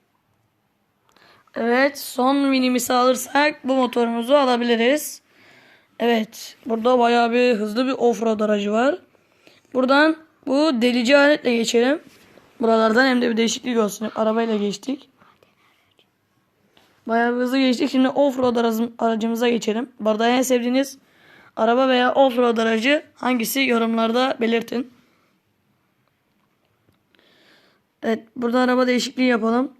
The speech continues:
Offroad'a geçelim. Evet, burada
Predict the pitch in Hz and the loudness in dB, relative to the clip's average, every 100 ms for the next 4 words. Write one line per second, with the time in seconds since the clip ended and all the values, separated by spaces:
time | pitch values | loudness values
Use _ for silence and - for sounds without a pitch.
0 | _ 233 220 226 226 220 - - 220 262 | _ -10 -6 -2 -2 -4 -6 -8 -8 -8
1 | - _ _ _ _ _ _ _ _ _ | -14 _ _ _ _ _ _ _ _ _
2 | _ _ _ _ _ _ _ _ _ _ | _ _ _ _ _ _ _ _ _ _
3 | _ _ _ _ _ _ _ _ _ - | _ _ _ _ _ _ _ _ _ -20
4 | - _ 220 220 - 220 240 277 311 | -20 _ -4 -4 -2 -2 2 2 2